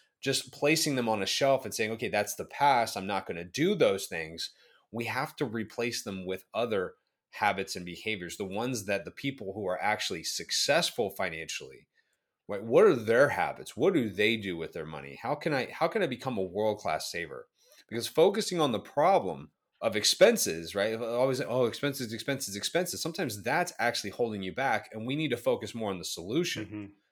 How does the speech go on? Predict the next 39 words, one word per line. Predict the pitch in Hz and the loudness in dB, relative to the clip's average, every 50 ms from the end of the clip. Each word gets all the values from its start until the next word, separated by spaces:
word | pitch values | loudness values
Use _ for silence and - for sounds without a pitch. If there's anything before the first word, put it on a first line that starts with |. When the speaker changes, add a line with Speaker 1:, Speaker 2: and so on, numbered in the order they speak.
| _ _ _ _ _ - | _ _ _ _ _ -6
Speaker 1:
which | 92 98 98 - | -4 -2 -2 0
is | 113 104 98 104 - | -2 -2 -4 -6 -8
more | 123 117 113 113 107 104 | -6 -4 0 2 2 2
of | 98 90 - - | 2 0 -2 -8
the | 104 98 | -6 -4
habits | - 107 104 104 104 101 - | 0 0 0 0 -2 -6 -8
and | 98 95 | -8 -8
the | 95 | -8
behaviors | 87 95 87 - 113 107 113 98 95 95 92 | -8 -10 -10 -6 -4 -4 -4 -4 -4 -6 -6
that | - 82 78 | -8 -10 -10
we | 90 90 | -10 -10
need | 92 95 82 | -10 -10 -10
to | - | -10
have | - - 104 107 107 87 87 | -6 -4 -2 -2 -2 -2 -4
with | 92 - _ - | -8 -10 _ -10
how | - - 117 113 | -4 -4 -4 -2
we | 104 95 | -4 -8
manage | 90 95 95 92 92 90 - | -8 -8 -6 -6 -6 -8 -8
our | 82 78 73 - | -10 -10 -10 -8
income, | 117 123 135 127 - - 78 78 78 76 - - _ _ _ _ _ _ _ _ _ _ _ _ - | -6 -6 -6 -8 -8 -10 -10 -10 -10 -10 -14 -18 _ _ _ _ _ _ _ _ _ _ _ _ -10
and | 90 98 | -10 -8
stop, | 95 - - 98 95 98 - - - 110 | -8 -6 -2 0 0 0 0 -2 -10 -10
stop | - - 135 120 107 - - | -2 0 0 0 0 -2 -2
thinking | 123 135 135 135 113 101 98 | -2 -2 -2 -2 -4 -2 0
that | 95 95 90 | 0 0 2
our | 92 95 95 | 2 2 0
expenses | 92 - - - 131 131 127 - 110 95 - | 2 0 -2 -2 -2 -2 -2 -4 -6 -6 -4
need | 117 113 | -4 -4
to | 101 101 | -4 -6
come | - 101 92 87 | -8 -8 -8 -2
down | 95 104 117 123 | -2 0 0 0
and | 104 95 95 | -2 -2 -4
our | 92 87 | -4 -4
income | 113 117 - 120 104 | -6 -6 -6 -6 -6
needs | 98 98 92 - | -6 -6 -6 -8
to | - | -8
go | 80 87 85 92 | -6 -4 -4 -2
up. | 113 120 - 80 | -2 -4 -4 -6
Maybe, | 90 101 120 165 170 127 107 107 104 _ | -4 -2 -2 0 0 -2 -4 -4 -6 _